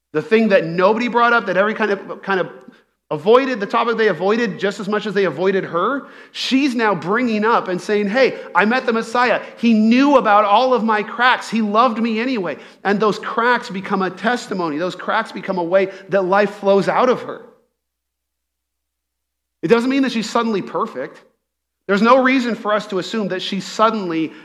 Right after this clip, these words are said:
uh, understood how to have healthy relationships,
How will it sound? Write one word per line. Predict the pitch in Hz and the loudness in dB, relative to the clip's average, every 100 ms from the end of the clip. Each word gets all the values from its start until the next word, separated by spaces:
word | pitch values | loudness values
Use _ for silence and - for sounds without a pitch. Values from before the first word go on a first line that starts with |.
| - _ | -20 _
uh, | 147 147 139 | 0 2 2
understood | 196 214 202 - 208 170 | 2 2 -2 -2 0 0
how | 156 170 | 0 -2
to | 170 | 0
have | 156 143 | -2 -4
healthy | 165 170 180 | -4 -4 -4
relationships, | 151 147 151 147 113 101 - - | -4 -4 -4 -6 -14 -14 -18 -20